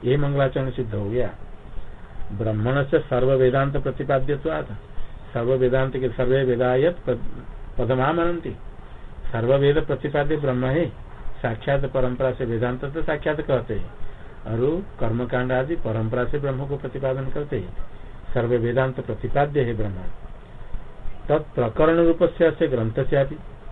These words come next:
उसका ब्रह्म का प्रकरण रूप ये जो ग्रंथ है तदेव विषय, तब वेदांत शास्त्र का जो विषय उस प्रकरण का भी यही विषय ब्रह्म,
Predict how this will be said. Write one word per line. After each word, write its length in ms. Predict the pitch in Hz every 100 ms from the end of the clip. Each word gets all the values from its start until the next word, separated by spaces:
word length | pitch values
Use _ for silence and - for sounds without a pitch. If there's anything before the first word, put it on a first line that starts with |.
| - -
उसका 360 | 113 - 123 120
ब्रह्म 360 | 117 113 117
का 160 | 120 135
प्रकरण 380 | 127 113 127 123
रूप 160 | 120
ये 140 | 127 120
जो 160 | 113
ग्रंथ 240 | 110 110 104
है 340 | 120 139 185 - - - - - -
तदेव 400 | 123 117 147 156
विषय, 600 | 135 113 123 117 117 117 - - - - - -
तब 60 |
वेदांत 520 | 110 110 120 127 123
शास्त्र 520 | 127 123 120 110 - 127
का 140 | 127
जो 120 | 123
विषय 460 | 123 120 165 185 120 - - - -
उस 60 | 110
प्रकरण 520 | 113 120 107 117 117
का 140 | 123 135
भी 120 | 131
यही 120 | 143
विषय 280 | 147 156 170
ब्रह्म, 380 | 180 135 139